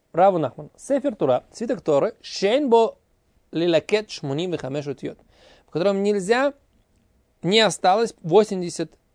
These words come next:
пять букв. Кигон, Паршат, Ваи бен Сой Аарон. Как глава, отрывок из Торы, и,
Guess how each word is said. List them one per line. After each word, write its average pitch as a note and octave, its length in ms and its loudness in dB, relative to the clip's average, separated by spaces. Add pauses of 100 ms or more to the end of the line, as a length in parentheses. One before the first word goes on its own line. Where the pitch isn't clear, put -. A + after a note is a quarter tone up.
пять D#3 400 4 (300)
букв. D3+ 420 -4 (1040)
Кигон, E3+ 500 4 (420)
Паршат, A3+ 500 4 (120)
Ваи D3+ 240 -2
бен D3+ 200 -2
Сой D3+ 200 2
Аарон. A#2+ 280 0 (520)
Как F3+ 360 4 (960)
глава, D3 640 6 (500)
отрывок G3 420 -2
из D3 100 -2
Торы, C4 280 -2 (560)
и, E3+ 220 -6